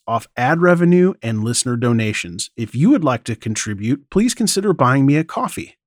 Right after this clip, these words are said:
You can go to buy me a coffee dot com forward slash indie drop in. If you look at the very bottom of the episode description,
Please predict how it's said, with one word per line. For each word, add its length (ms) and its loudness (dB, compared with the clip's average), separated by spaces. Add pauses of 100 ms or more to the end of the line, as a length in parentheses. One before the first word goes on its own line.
(140)
You 140 0
can 160 6
go 160 4
to 180 -4
buy 260 0
me 140 6
a 80 -2
coffee 500 -4 (120)
dot 280 -2
com 600 0
forward 380 -4
slash 400 -4
indie 280 -4
drop 320 -2
in. 200 -12 (340)
If 160 -2
you 100 6
look 220 6
at 100 -2
the 80 0
very 400 2
bottom 380 4
of 100 -2
the 160 -8
episode 380 -4
description, 640 -2